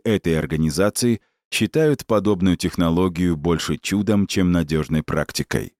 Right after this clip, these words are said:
Кромешника можно убить обычным холодным или огнестрельным оружием,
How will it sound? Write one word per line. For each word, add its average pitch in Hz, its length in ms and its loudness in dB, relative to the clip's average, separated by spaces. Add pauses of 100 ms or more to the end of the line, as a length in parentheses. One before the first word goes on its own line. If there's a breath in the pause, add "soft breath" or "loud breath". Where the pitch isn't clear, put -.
(640)
Кромешника 117 760 2
можно 110 360 2
убить 107 320 0
обычным 104 500 2
холодным 113 540 2
или 104 220 0
огнестрельным 95 800 2
оружием, 120 540 2